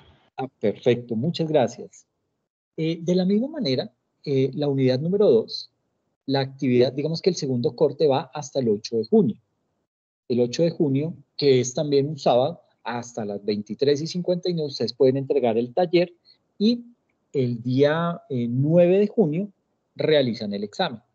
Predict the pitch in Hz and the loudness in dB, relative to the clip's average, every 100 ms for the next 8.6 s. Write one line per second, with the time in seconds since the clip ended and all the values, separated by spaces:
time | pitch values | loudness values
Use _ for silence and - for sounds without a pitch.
0 | _ - 127 110 107 110 143 139 127 117 | _ -10 -4 -2 -2 0 2 2 0 0
1 | 131 135 110 101 110 98 - 147 185 202 | 2 2 0 -2 -4 -6 2 2 6 4
2 | 196 175 170 135 120 107 110 214 - - | 2 -4 -8 -8 -8 -4 -6 -6 -10 -10
3 | - 127 170 170 180 - 185 175 175 - | -10 -10 -10 -8 -6 -4 0 0 0 -6
4 | _ 135 117 117 120 113 110 107 104 104 | _ -2 0 2 2 2 0 -2 -2 -4
5 | 113 170 196 196 180 139 110 110 113 - | -2 0 0 0 -2 -2 -2 -2 -6 -8
6 | 120 120 160 - 208 202 190 170 - - | -12 -8 -8 0 2 2 -4 -10 -8 -2
7 | 170 196 - 392 156 127 110 120 101 117 | 0 0 -4 -8 -6 -6 -6 -4 -2 -2
8 | 113 135 135 117 165 | -2 -4 -4 -2 -2